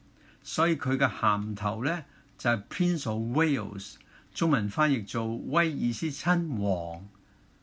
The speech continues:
但係佢等到媽媽伊麗莎白二世死咗，佢先正式成為君王。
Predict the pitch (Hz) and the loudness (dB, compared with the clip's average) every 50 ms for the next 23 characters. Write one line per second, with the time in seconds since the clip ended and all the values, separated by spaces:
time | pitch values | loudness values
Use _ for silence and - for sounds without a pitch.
0 | _ _ _ _ _ _ _ _ - 127 123 123 123 117 135 131 131 123 - 127 | _ _ _ _ _ _ _ _ 0 2 2 2 2 0 0 0 0 0 0 0
1 | 123 135 135 139 127 123 120 110 107 107 110 120 135 143 147 151 151 147 - - | 2 2 2 2 0 0 0 0 -2 -2 0 0 2 4 4 2 2 -2 -6 -6
2 | - 156 156 139 123 110 - 160 143 123 127 - - 135 120 110 101 - - 123 | -4 0 2 2 0 2 2 2 2 2 0 -4 -4 -4 -4 -4 -4 -2 -2 -2
3 | 117 113 107 - - - - - 110 107 107 110 120 139 143 131 120 101 101 107 | -2 -2 -6 -8 -10 -12 -10 -8 -6 -4 -2 0 0 0 0 -2 -2 -2 0 -2
4 | 120 143 - - - _ _ _ - - - _ _ - - 135 131 - - 165 | -2 -4 -8 -14 -20 _ _ _ -20 -20 -20 _ _ -6 -4 -2 -2 0 0 0
5 | 165 160 139 - - _ - - 151 139 127 127 127 123 117 - - 160 156 - | 0 -2 -4 -6 -12 _ -2 2 4 4 4 2 0 -2 -4 -2 -2 -2 -2 -4
6 | - - - - - - - - 110 101 98 98 98 98 95 92 92 90 92 - | -8 -16 -20 -18 -16 -10 -6 -4 -2 -2 -2 -2 -2 -2 -4 -4 -6 -8 -12 -18
7 | _ _ _ _ - 147 139 127 123 120 107 98 92 - 85 85 92 | _ _ _ _ 0 0 2 2 0 -2 -2 -4 -6 -6 -8 -12 -14